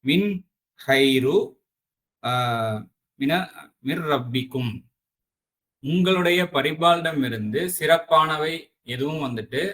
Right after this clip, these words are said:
உங்கள் மீது இறக்-, இறக்கப்படுகின்றது என்றால், அதை வந்துட்டு வேதவாசிகளில்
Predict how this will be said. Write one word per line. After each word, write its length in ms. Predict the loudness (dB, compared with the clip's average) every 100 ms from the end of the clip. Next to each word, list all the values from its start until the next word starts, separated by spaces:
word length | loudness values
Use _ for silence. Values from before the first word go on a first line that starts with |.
| -8
உங்கள் 340 | -4 -2 0
மீது 220 | -2 -2 -2
இறக்-, 320 | -2 -2 -8 _
இறக்கப்படுகின்றது 880 | -6 -6 -6 -4 -4 -6 -8 -8 -8
என்றால், 460 | -10 -10 -4 -4 -4
அதை 340 | -4 -2 -2
வந்துட்டு 440 | -4 -4 -6 -6 -6 -8 _ _ _ _ _
வேதவாசிகளில் 1000 | 0 2 4 4 2 2 -2 -2 0 0